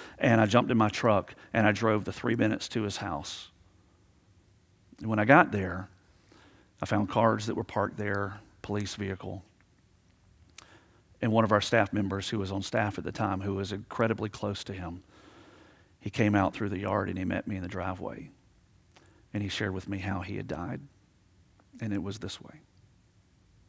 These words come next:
that we just spoke of. And the devastation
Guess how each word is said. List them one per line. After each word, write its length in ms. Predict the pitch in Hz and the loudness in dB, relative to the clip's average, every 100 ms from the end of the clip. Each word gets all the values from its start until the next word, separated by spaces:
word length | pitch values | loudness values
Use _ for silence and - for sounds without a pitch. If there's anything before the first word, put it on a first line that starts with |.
| _ _ _ _ - | _ _ _ _ -8
that 80 | |
we 120 | 101 95 | -8 -6
just 200 | 98 - | -10 -10
spoke 260 | 80 - | -12 -14
of. 240 | 85 85 _ _ _ _ _ _ _ _ _ _ _ _ _ _ _ _ _ _ _ | -20 -20 _ _ _ _ _ _ _ _ _ _ _ _ _ _ _ _ _ _ _
And 80 | 101 | -8
the 40 | 101 | -4
devastation 800 | 110 110 - 113 107 110 95 | -4 -4 -2 -2 -2 -4 -6